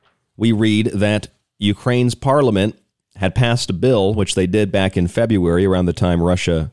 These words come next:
quote, "invaded," and they were beginning to prepare the framework for what we read on March fourteenth, and then two days later, after that, March sixteenth, Zelensky signs the bill into law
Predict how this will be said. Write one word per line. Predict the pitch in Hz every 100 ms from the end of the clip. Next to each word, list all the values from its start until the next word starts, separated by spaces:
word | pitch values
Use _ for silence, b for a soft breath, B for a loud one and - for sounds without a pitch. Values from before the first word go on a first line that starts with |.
| _
quote, | - 90 80
"invaded," | - 78 90 95 78 85 - _ _ _ _ _ _ _ -
and | 92 101 101
they | 104
were | 104 95 -
beginning | 107 92 127 208 175
to | 120
prepare | 104 - 101
the | 92
framework | - 127 151 147 98 85 95 _ _ _ _ _ _ _ _
for | - 110
what | 110 113
we | 113
read | 104 110 104 -
on | 95 95
March | 98 107 -
fourteenth, | - 101 98 - 147 117 101 -
and | 95 104
then | 101
two | 98 143
days | 131 110
later, | 110 113 110
after | 101 107
that, | 92
March | 101 98
sixteenth, | - 139 - 113 98 92 b b b -
Zelensky | 101 104 143 160 123 104
signs | - 123 139 139
the | 127
bill | 117 123
into | 120 110
law | 95 117 135 92 92